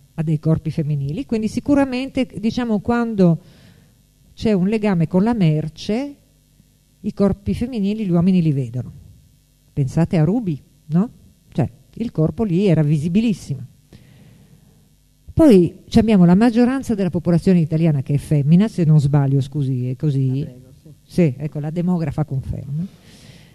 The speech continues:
Speaker 1: Ma degli interessi della maggioranza della popolazione italiana è femmina, cioè il fatto che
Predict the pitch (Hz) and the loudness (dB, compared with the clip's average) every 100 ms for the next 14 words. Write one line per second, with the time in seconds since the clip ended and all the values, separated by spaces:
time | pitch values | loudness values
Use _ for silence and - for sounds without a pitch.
0 | _ - 233 226 359 294 247 240 277 247 | _ -6 -2 2 4 4 2 2 2 0
1 | 190 180 190 202 214 160 147 180 196 - | 0 0 2 2 2 2 0 2 2 2
2 | 196 180 226 240 240 156 156 196 208 - | 0 0 -2 -4 -2 0 2 4 2 0
3 | - - _ _ - - _ _ _ - | -12 -20 _ _ -20 -20 _ _ _ -2
4 | 165 175 - 247 175 175 | -2 0 2 2 2 0